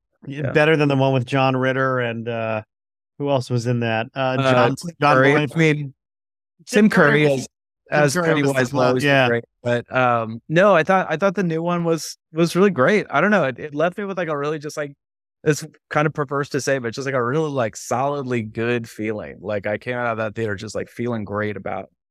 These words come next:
Speaker 2: the first one. The second one was fine, but the first one was really fantastic. So
Speaker 1: Yeah. What about a favorite place to read? Do you have a favorite place you like to read?
Speaker 2: Oh, I do all my reading and writing in cafes. I just, you know, I like a, I like to wake up and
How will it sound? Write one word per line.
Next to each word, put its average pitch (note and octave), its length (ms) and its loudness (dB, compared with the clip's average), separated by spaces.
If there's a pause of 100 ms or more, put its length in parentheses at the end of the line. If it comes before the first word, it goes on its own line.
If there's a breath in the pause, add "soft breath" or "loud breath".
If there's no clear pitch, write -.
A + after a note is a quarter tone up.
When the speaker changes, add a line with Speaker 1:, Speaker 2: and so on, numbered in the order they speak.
(300)
Speaker 2:
the D3 160 2
first G3 320 2
one. G#2+ 200 2
The B2 80 -4
second G#3+ 260 2
one D#3+ 120 0
was B2+ 140 -6
fine, G2+ 340 -8
but F#2+ 100 -14
the - 60 -18
first B2 240 -8
one - 100 -10
was - 140 -12
really - 160 -8
fantastic. - 680 -16
So - 140 -16 (140)
Speaker 1:
Yeah. G#2 220 -10 (680)
What C3 100 -2
about C3 300 4
a B2 140 2
favorite D3+ 340 -4
place C#3 340 -4
to B2 120 -6
read? A2+ 420 -4
Do G#2 60 -12
you G#2+ 60 -8
have G#2 100 -8
a G#2 60 -14
favorite A2+ 260 -10
place A2+ 280 -12
you A#2+ 60 -12
like A2+ 100 -12
to A#2+ 100 -16
read? B2+ 220 -10 (600)
Speaker 2:
Oh, D3 180 4
I D3+ 240 2 (160)
do D3+ 220 4
all C3+ 180 2
my C3 140 -2
reading A#2 420 -6
and A2 100 -10
writing G#2+ 320 -4
in G2+ 300 -8
cafes. G2+ 600 -6
I F#2+ 120 -6
just, - 440 -12
you G2+ 140 -6
know, G2 220 -6
I G2+ 140 -8
like G#2 280 -6
a, G2+ 260 -8 (600)
I G2 60 0
like G#2+ 160 0
to A#2+ 60 -6
wake G#2+ 220 -2
up G2+ 220 -2
and G2+ 420 -4